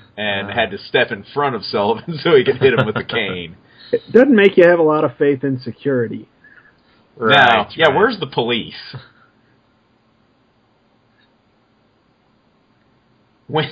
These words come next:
Speaker 2: Mean
Speaker 1: when this is
Speaker 2: Gene.
Speaker 1: going on, you can hear Mongo sort of stifling a laugh as he,
Speaker 2: <laughs>
Speaker 1: there's this old woman beating Hogan with a cane. It's supposed to be a very serious moment. You know, your top baby face is getting attacked,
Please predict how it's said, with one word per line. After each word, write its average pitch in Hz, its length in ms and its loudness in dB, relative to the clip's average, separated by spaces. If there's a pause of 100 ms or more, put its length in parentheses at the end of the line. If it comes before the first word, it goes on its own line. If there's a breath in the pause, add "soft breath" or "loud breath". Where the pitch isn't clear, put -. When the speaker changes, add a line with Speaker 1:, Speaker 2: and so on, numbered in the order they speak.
Speaker 2:
Mean 113 100 -4
Speaker 1:
when 143 100 0
this 160 140 4
is 208 120 -4
Speaker 2:
Gene. - 60 -4
Speaker 1:
going 131 240 2
on, 123 240 2
you 113 100 -6
can 113 140 -6
hear 120 320 0
Mongo 98 920 0 (360)
sort 120 200 -4
of 104 80 -8
stifling 104 720 0
a 87 80 -6
laugh 92 540 2
as 90 520 -6
he, - 320 -2 (120)
Speaker 2:
<laughs> - 100 -14
Speaker 1:
there's 104 200 2
this 101 200 0
old 104 240 4
woman 95 380 -2
beating 92 260 0
Hogan 92 380 0
with 87 120 0
a 85 60 -2
cane. 87 480 -4 (240 loud breath)
It's - 100 -20
supposed 214 260 6
to 156 40 -12
be 151 120 2
a 131 40 0
very 127 260 0
serious 113 440 -6
moment. 107 340 -8
You 104 80 -8
know, 107 80 -4
your 104 120 -8
top 117 280 2
baby 107 240 -4
face 104 340 -6
is 95 140 -18
getting 107 240 -4
attacked, 98 580 -2